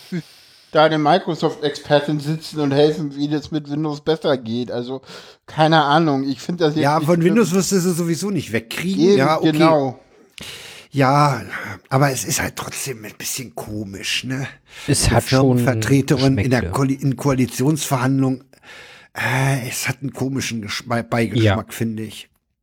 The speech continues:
Speaker 2: Es ist nicht, es ist nicht besonders, äh, geschickt. Es ist nicht geschickt.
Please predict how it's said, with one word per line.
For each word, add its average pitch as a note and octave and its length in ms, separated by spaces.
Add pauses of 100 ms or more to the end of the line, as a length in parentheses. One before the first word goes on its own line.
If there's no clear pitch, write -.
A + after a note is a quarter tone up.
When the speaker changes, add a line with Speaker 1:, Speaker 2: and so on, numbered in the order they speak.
(240)
Speaker 2:
Es B2+ 180
ist E3 200
nicht, F3+ 220
es C#3 140
ist E3 180
nicht G3 340
besonders, D3+ 640 (640)
äh, C3 180
geschickt. - 680 (2750)
Es C3+ 180
ist - 160
nicht C3+ 220
geschickt. - 460